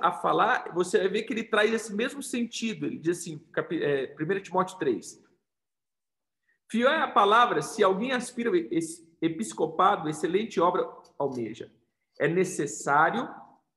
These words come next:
é, é necessário, portanto, que o bispo seja irrepreensível, esposo de uma só mulher, temperante, sóbrio, modesto, hospitaleiro, apto a ensinar, não dado ao vinho, não violento, porém cor-, é,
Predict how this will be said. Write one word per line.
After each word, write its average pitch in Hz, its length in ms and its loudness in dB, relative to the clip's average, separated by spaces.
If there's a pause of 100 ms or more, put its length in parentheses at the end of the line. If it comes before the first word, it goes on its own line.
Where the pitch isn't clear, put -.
(920)
é, 123 400 -4
é 139 80 -4
necessário, 185 640 0
portanto, 233 400 0
que 208 80 -10
o - 20 -6
bispo 208 300 -8
seja 175 300 4 (120)
irrepreensível, 190 1120 -2 (280)
esposo 254 440 -2
de 208 80 -8
uma 208 120 0
só 196 180 -4
mulher, 143 720 -4
temperante, 170 640 -2
sóbrio, 185 520 0
modesto, 151 560 0
hospitaleiro, 143 760 -4
apto - 320 2
a 160 60 -4
ensinar, 139 680 -4
não 220 240 0
dado 185 280 0
ao 139 120 -6
vinho, 170 240 -6
não 233 240 0
violento, 175 460 -2
porém 160 320 0
cor-, - 720 0
é, 139 380 -2